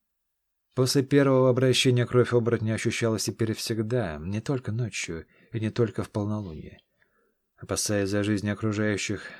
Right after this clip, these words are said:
следующее полнолуние я решил дождаться в одиночестве, в лесу, в тридцати милях от Дарамира,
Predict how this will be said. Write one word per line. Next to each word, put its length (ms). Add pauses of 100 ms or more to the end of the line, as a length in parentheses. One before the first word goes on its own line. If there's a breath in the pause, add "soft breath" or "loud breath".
(140 loud breath)
следующее 600
полнолуние 600
я 100
решил 400
дождаться 560
в 40
одиночестве, 720 (280 soft breath)
в 120
лесу, 440 (600 soft breath)
в 40
тридцати 440
милях 380
от 120
Дарамира, 540